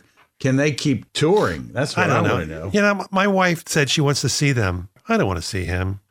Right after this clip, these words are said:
Speaker 2: Not that I don't care. I mean, I think they're great, but, you know, I saw them when they were young and vibrant.
Speaker 1: A
Speaker 2: I think
Speaker 1: well-oiled machine.
Speaker 2: Yeah, now they're just going through the motions.
Speaker 1: You think so?
Speaker 2: I don't know. I mean, if there was, like, an older band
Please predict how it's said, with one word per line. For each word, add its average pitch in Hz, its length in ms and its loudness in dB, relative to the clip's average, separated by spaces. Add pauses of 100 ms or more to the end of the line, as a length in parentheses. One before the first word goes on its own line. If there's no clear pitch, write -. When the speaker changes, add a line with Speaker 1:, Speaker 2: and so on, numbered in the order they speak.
(120)
Speaker 2:
Not 180 200 2
that 156 100 2
I 143 60 4
don't 131 200 0
care. 160 320 2
I 135 40 -2
mean, 120 120 0
I 117 60 2
think 120 180 -4
they're 113 120 0
great, 127 360 0
but, 107 160 -6 (420)
you 214 100 0
know, 143 80 2
I 165 80 2
saw 131 260 0
them 120 80 2
when 120 120 0
they 117 100 2
were 113 260 0 (120)
young 123 500 0 (320)
and 117 120 0
vibrant. 123 500 0 (100)
Speaker 1:
A 120 60 2
Speaker 2:
I 120 120 4
think 123 60 2
Speaker 1:
well-oiled 139 1040 2
machine. 107 800 2
Speaker 2:
Yeah, 220 180 2
now 151 180 2
they're 185 120 2
just 147 160 0
going 156 200 2
through 156 160 0
the 147 80 2
motions. 160 680 -2 (120)
Speaker 1:
You 131 140 2
think 156 220 0
so? 170 360 0 (220)
Speaker 2:
I 277 120 0
don't 247 180 2
know. 123 380 -2 (260)
I 202 40 0
mean, 202 300 2
if 185 180 0
there 220 120 2
was, 226 180 2
like, 202 200 2
an 175 80 2
older 180 240 2
band 135 480 2